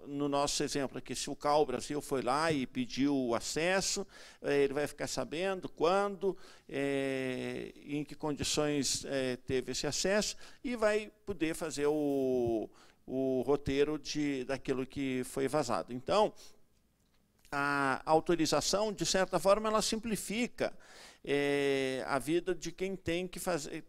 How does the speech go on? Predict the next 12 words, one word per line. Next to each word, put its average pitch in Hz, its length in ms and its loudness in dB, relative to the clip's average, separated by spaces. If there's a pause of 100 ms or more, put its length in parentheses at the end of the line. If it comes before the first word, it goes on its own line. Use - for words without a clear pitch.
(120)
de 160 200 -6
quem 190 200 -4
tem, 208 260 -4 (300)
de 156 260 -8
quem 214 500 0 (240)
tinha 254 400 2
que 220 500 -6
entregar 190 580 2
as 190 140 0
declarações 170 680 0
de 180 80 -4
renda, 139 380 0